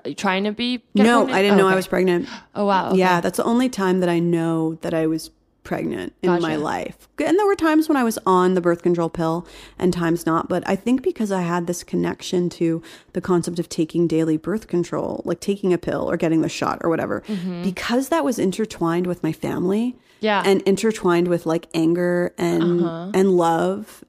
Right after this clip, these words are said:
Speaker 2: and not sexual <laughs> feelings.
Speaker 1: Sure.
Speaker 2: I think that's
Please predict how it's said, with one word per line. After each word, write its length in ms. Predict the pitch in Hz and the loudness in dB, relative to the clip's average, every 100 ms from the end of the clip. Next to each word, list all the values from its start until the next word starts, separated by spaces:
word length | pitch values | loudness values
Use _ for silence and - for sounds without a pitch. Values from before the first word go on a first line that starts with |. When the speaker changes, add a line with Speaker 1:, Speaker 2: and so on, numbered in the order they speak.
| - | -4
Speaker 2:
and 520 | 185 180 175 175 175 - - _ - 170 | 0 2 2 2 -2 -6 -20 _ -16 -8
not 480 | 202 226 196 240 - | 2 4 4 2 0
sexual 460 | - 180 - 269 247 | 0 0 4 4 6
<laughs> 120 | 349 | 8
feelings. 560 | 302 339 392 427 370 - | 8 8 6 4 2 0
Speaker 1:
Sure. 320 | 226 185 180 | -2 -2 0
Speaker 2:
I 100 | 247 | 0
think 340 | 254 - 254 254 | 2 0 0 0
that's 220 | 285 | -4